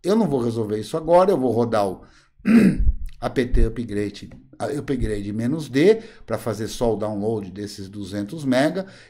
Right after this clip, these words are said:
e vou fazer do mesmo jeito, né? Vou dar aquela pausazinha pra você não ficar esperando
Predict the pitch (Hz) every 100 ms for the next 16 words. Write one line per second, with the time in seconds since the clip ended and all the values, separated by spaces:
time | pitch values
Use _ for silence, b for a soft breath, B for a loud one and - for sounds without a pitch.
0 | - 165 135 143 151 120 135 143 117 123
1 | 175 139 113 101 - 95 127 131 B B
2 | - 110 107 104 101 - - _ - 101
3 | 113 107 101 - 104 98 90 104 95 127
4 | 180 190 180 156 - 151 151 - 139 131
5 | - 160 120 120 123 127